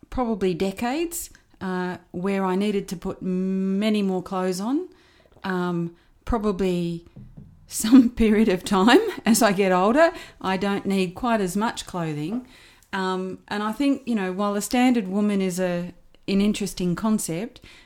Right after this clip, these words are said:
it probably doesn't help very much. Um, I do think that these things are guides. Uh, you do need to test it out for you. And while we're trying to come up with a measure which is comparing apples with oranges,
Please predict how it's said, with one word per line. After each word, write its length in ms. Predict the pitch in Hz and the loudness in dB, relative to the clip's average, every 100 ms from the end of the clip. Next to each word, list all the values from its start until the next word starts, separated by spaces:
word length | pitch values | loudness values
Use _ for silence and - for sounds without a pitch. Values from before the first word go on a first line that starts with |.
| _ | _
it 380 | 208 214 - - | -6 -6 -10 -8
probably 480 | - 233 214 190 202 | -2 0 0 0 0
doesn't 280 | 190 180 175 | 0 0 0
help 300 | 175 170 - | -2 -4 -6
very 220 | 185 175 | -4 -4
much. 440 | 185 294 - - - - - - - | -2 -6 -8 -14 -16 -20 -20 -18 -6
Um, 480 | 185 185 180 180 - | -2 0 -2 -4 -4
I 120 | 202 | -4
do 260 | 185 247 247 | 0 2 2
think 320 | 240 220 - | 2 -2 -2
that 160 | 196 - | -6 -4
these 260 | 185 180 | -4 -4
things 360 | - 185 180 170 | -4 0 0 0
are 320 | 170 165 165 | -4 -4 -6
guides. 760 | 165 180 190 240 302 302 - - | -6 -6 -4 -4 -6 -6 -10 -10
Uh, 80 | 180 | -8
you 220 | 175 180 | -6 -4
do 160 | 180 196 | 0 0
need 260 | 202 190 - | 0 -2 -6
to 80 | |
test 360 | - 208 196 - | -10 -8 -8 -6
it 60 | 180 | -6
out 260 | 196 - | -6 -8
for 160 | - 185 | -6 -6
you. 400 | 175 214 302 349 - - - - _ | -2 -2 -2 -6 -16 -20 -20 -20 _
And 280 | 190 185 190 | -2 0 0
while 420 | 190 214 233 240 | -2 0 0 0
we're 180 | 220 196 | 0 -4
trying 600 | 190 214 190 185 185 185 | -8 -6 -4 -2 -2 -2
to 440 | - 202 185 180 175 - _ _ _ _ - _ _ _ _ - | -4 -6 -6 -6 -10 -18 _ _ _ _ -20 _ _ _ _ -10
come 240 | - 277 | 2 4
up 200 | 247 220 | 4 2
with 160 | 202 180 | -4 -4
a 60 | |
measure 800 | 180 185 208 226 175 147 165 220 - | -2 -2 -4 -6 -6 -10 -10 -12 -12
which 400 | 185 190 190 208 | -10 -10 -10 -10
is 640 | 185 185 185 - - - | -8 -8 -6 -6 -8 -8
comparing 760 | - 190 - 202 196 185 185 - | -6 -6 -4 -2 0 0 -2 -2
apples 520 | 196 190 180 175 170 | -4 -2 -4 -4 -4
with 180 | 180 170 | -4 -4
oranges, 880 | 185 202 196 175 160 208 311 - | -4 -2 -2 -2 -4 -4 -4 -6